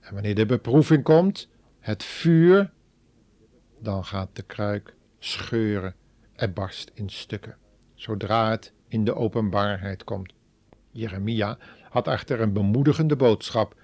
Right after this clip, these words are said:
voor iedere oprecht bekommerde ziel die last had van dat harde in de ziel, wat vaak nog overblijft na de bekering. God zal u niet wegwerpen, luisteraar,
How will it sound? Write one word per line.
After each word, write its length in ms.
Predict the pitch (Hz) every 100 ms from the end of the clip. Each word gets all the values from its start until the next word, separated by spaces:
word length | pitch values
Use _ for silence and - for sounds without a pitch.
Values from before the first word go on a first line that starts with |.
| _
voor 220 | - 120 -
iedere 480 | - 185 185 170 165
oprecht 560 | 135 - 113 127 -
bekommerde 480 | - 104 120 110 110
ziel 380 | 104 151 101 117 _ - _
die 160 | 175 190
last 340 | 202 202 -
had 200 | 117 101
van 140 | - 107
dat 160 | 98
harde 460 | - 101 123 127 92 _ _
in 160 | 143 110
de 100 | 95
ziel, 340 | 104 107 90 - _ _ _ _
wat 180 | 110
vaak 320 | - 110 98 -
nog 180 | 98 -
overblijft 800 | 151 165 170 131 98 90 - - _ _ _
na 300 | - 117 101
de 100 | 95
bekering. 560 | 104 104 113 101 98 95 98 _ _ _ _ _ _ _ _ _ _
God 300 | - - 143
zal 300 | - 117 95 -
u 220 | 196 196
niet 260 | 123 202 220
wegwerpen, 680 | 180 104 98 104 95 -
luisteraar, 680 | 101 95 98 - 117 107 98